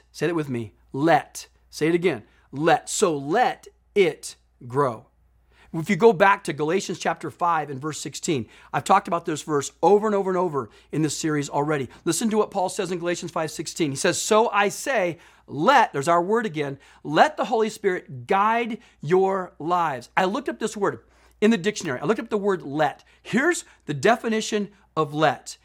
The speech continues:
It's so good. It means this, "allow to pass in a particular <laughs> direction." So let the Holy Spirit guide your lives, meaning this,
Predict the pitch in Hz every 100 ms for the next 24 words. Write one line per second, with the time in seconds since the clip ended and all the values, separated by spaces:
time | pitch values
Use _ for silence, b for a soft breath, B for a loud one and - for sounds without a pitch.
0 | - 170 - - 226 226 190 202 135 165
1 | 214 175 196 127 - _ b b 165 160
2 | 175 240 311 330 330 - 151 - 233 269
3 | 262 - 160 131 123 - 277 277 262 254
4 | 254 - - 147 349 196 - - 147 110
5 | _ _ _ _ _ _ _ _ B B
6 | B 247 196 156 190 311 - 302 247 262
7 | 247 - 247 233 196 214 214 208 220 185
8 | 135 214 277 285 208 -